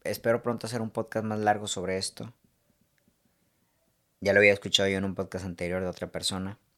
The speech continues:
Ya lo había yo vivido en otras ocasiones, pero ya se volvió convicción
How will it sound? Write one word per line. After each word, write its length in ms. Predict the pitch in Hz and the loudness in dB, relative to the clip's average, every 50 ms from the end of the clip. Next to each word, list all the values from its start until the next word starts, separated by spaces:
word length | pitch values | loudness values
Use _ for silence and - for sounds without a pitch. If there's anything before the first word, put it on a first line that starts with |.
| _ _ _ _ _ _ _ _ _ - | _ _ _ _ _ _ _ _ _ 0
Ya 160 | 95 104 104 | 4 4 6
lo 60 | 104 | 6
había 180 | 101 101 101 101 | 6 6 6 6
yo 120 | 101 101 | 4 2
vivido 300 | 98 95 98 98 98 98 | 2 0 -2 -4 -4 -4
en 80 | 98 98 | -4 -6
otras 300 | 92 - 92 90 - - | -6 -6 -8 -8 -8 -10
ocasiones, 800 | 90 - _ - - - - 104 104 107 113 123 - - - _ _ _ _ _ _ _ _ _ _ _ _ _ _ _ _ _ _ _ | -12 -16 _ -12 -6 -4 -2 -2 -2 -4 -6 -8 -12 -14 -18 _ _ _ _ _ _ _ _ _ _ _ _ _ _ _ _ _ _ _
pero 220 | - 110 104 101 | 6 8 8 8
ya 220 | 98 92 92 92 90 | 6 4 0 -2 -2
se 100 | - 95 | -2 -2
volvió 220 | 90 90 90 87 | -2 -2 -4 -4
convicción 560 | - 90 90 87 85 85 - - 107 113 123 | -6 -6 -8 -6 -2 0 0 0 0 -4 -8